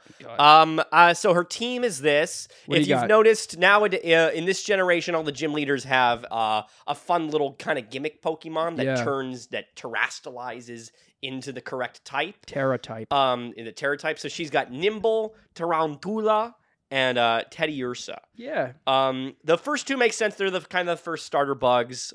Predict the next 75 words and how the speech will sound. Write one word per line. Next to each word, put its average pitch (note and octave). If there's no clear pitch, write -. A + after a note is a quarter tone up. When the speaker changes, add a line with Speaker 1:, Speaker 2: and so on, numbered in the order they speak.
Speaker 2:
Um, A#2+
I, G3+
I F#3
kind A#3+
of, F3+
you F#3+
were C4+
trying B3
to G#3+
explain E3+
to F3
me F3
the C3
idea A#2+
behind A#2
why G#2+
she B2+
has A2+
a G2
Teddiursa A2+
that A2
turns A#2
Speaker 1:
I D#3+
Speaker 2:
into F3+
a -
Speaker 1:
made G3
that E3
Speaker 2:
bug C#3
Speaker 1:
up. G#2+
Speaker 2:
pi-, D3+
t-, -
okay, C3+
Speaker 1:
I D3
don't D#3+
Speaker 2:
yeah. D#3
Speaker 1:
know. B2+
I C#3
don't E3
know E3
why D#3
I -
said D3
that. A#2
I B2+
said D3
it's C#3
'cause B2
he C3+
was C#3
a C3
hun-, F3
Speaker 2:
<laughs> -
Speaker 1:
eat-, G#3+
I, A3+
Speaker 2:
You -
Speaker 1:
'cause G4
Speaker 2:
said A3
Speaker 1:
Ethan B3
was A#3
Speaker 2:
he A3+
Speaker 1:
on A3+
the G3
fun. C4
Speaker 2:
was G#4+
Speaker 1:
I B3
was B3+
like, A#3
I F#3
was G#3
like, G#3
I A#3
was B3
like, C4+
"You F#4
know D#4